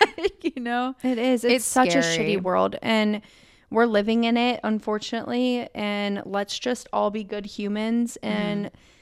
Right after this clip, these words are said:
Speaker 2: support not only other moms, but support other humans. We're all going through it together.
Speaker 1: Mm-hmm.
Speaker 2: And just humans supporting humans.
Speaker 1: Love that.
Speaker 2: Yeah.
Speaker 1: That's a great quote.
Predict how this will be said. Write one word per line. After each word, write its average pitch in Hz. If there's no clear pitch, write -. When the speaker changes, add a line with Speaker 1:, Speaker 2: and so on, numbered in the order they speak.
Speaker 2:
support -
not 233
only 254
other 208
moms, 196
but 202
support 214
other 208
humans. 196
We're 208
all 202
going 202
through 196
it 190
together. 196
Speaker 1:
Mm-hmm. 196
Speaker 2:
And 214
just -
humans 247
supporting 240
humans. 202
Speaker 1:
Love 214
that. 180
Speaker 2:
Yeah. 208
Speaker 1:
That's 226
a 226
great 202
quote. -